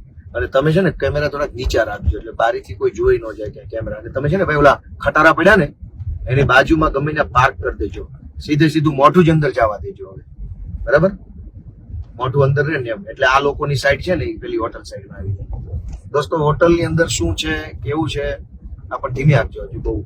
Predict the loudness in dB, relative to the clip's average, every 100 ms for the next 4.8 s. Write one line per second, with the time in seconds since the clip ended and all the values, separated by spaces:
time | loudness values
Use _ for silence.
0 | 0 0 0 -4 -6 -6 -8 -12 -12 -14
1 | -14 -14 -16 -18 -14 -12 -10 -10 -12 -6
2 | -2 -2 -2 -2 0 0 0 0 -6 -12
3 | -18 -16 -20 -20 -20 -18 -18 -16 -20 -16
4 | -8 -4 0 4 6 6 4